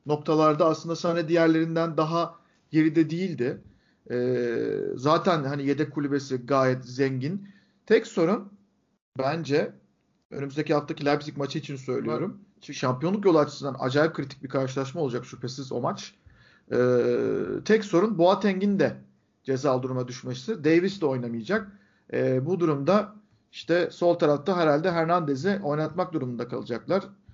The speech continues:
Speaker 1: Ee, Lucas Hernandez'i ve savunma örgüsünde işte Süle olacak, Pavard olacak, Alaba olacak büyük ihtimalle ve Hernandez olacak, e, şeklinde gibi gözüküyor.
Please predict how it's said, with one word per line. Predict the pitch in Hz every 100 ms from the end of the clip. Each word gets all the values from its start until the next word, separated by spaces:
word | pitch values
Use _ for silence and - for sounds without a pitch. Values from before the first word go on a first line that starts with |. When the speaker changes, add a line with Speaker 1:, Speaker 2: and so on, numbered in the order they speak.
| _ _ _
Speaker 1:
Ee, | 120 120 123 120 120 120 104 131
Lucas | 131 143 147
Hernandez'i | 135 147 147 123 117 190 196 - - _ _ -
ve | 113 147 190 - _ _ _ _ _ _ _ _ _ _ -
savunma | - 139 151 196
örgüsünde | 156 131 131 123 151 208 -
işte | - 160
Süle | 131 - 185 170
olacak, | 123 120 185 190
Pavard | 165 165 160 -
olacak, | 135 131 165 196 - _ _ _ _ _ _ _ -
Alaba | 131 202 196
olacak | 135 131 131 131
büyük | 131
ihtimalle | - 120 120 123 214
ve | 226
Hernandez | 180 180 185 156 123
olacak, | 110 107 104 - _ -
e, | 117 117 110
şeklinde | 113 123 127 117
gibi | 113 113
gözüküyor. | 117 107 127 143